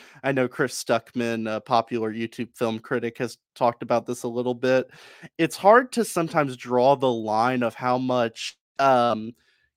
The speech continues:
credit or lack thereof we give to creators with this. So, for example, um, we don't, I generally don't, uh,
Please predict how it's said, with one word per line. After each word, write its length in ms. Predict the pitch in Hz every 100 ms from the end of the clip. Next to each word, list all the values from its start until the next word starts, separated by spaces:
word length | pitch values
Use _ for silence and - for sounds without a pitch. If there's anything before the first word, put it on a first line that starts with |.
| _
credit 560 | - - 147 135 139 139
or 160 | 131 123
lack 300 | 123 120 123
thereof 560 | 127 117 110 117 123 135
we 120 | 123
give 320 | 123 123 120
to 120 | 143
creators 680 | - - 110 110 120 131 -
with 180 | 147 -
this. 420 | 151 151 - - _ _ - _
So, 500 | - - 175 160 143 -
for 220 | 196 202
example, 960 | 170 135 131 147 151 - 127 107 107 - _ -
um, 480 | 147 139 123 117 - _ _ - _ _ _ _ _ _ _ -
we 340 | 160 175 240
don't, 380 | 262 240 196 - _ _ _ -
I 200 | - 202
generally 1040 | 180 151 156 175 180 175 175 165 147 135 - 139
don't, 360 | 135 139 143 131 - 123 _ _ _ -
uh, 420 | 143 131 120 120